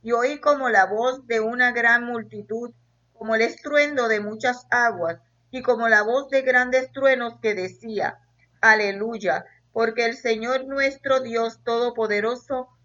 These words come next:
reina. Gocémonos y alegrémonos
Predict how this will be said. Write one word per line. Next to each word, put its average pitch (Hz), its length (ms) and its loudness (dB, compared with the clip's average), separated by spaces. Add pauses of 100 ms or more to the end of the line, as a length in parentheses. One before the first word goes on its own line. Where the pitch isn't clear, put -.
(180)
reina. 185 640 -4 (380)
Gocémonos 226 960 -2
y 233 80 -4
alegrémonos 220 840 0